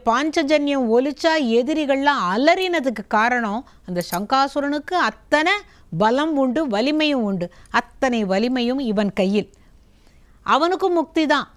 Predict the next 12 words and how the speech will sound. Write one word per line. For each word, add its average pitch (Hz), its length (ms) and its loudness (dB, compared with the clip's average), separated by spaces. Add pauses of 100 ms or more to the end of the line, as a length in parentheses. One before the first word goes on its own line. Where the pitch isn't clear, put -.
(120)
அவனை 208 260 -2 (100)
கொன்றதுனால 247 720 0
அவனுக்கு 269 380 -2
முக்தி. 240 420 -2
ஆனா 190 380 -2
அந்த 226 380 0
நினைவாக 214 680 -2
அந்த 170 180 -4
சங்கை 196 520 -4 (380)
எம்பெருமான் 185 600 -4
தன்னுடைய 165 440 -8
திருக்கரங்களில் 180 760 -6